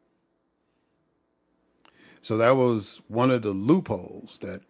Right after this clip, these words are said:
we found out, and organizations took advantage of that and literally were going to the prisons in the state of Mississippi and getting people to vote absentee.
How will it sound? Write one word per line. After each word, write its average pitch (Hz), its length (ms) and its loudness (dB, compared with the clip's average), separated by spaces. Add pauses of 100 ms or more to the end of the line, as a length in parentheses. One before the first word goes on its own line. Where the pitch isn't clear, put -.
(440)
we 110 160 -8
found 95 380 -6
out, 98 240 -6
and 92 380 -8 (580)
organizations 98 1080 -4
took 104 180 -6
advantage 117 420 2
of 85 80 -12
that - 180 -16 (480)
and 95 220 -4
literally 110 400 2
were 95 220 -6
going 104 400 -2
to 110 140 -8
the 110 100 -8
prisons 95 600 -10 (1600)
in 107 100 -4
the 101 80 -4
state 104 220 -2
of 95 80 -2
Mississippi 95 640 -6
and 92 720 -10 (1040)
getting 101 300 -2
people 95 340 -10
to 98 100 -10
vote 90 260 -12
absentee. - 720 -18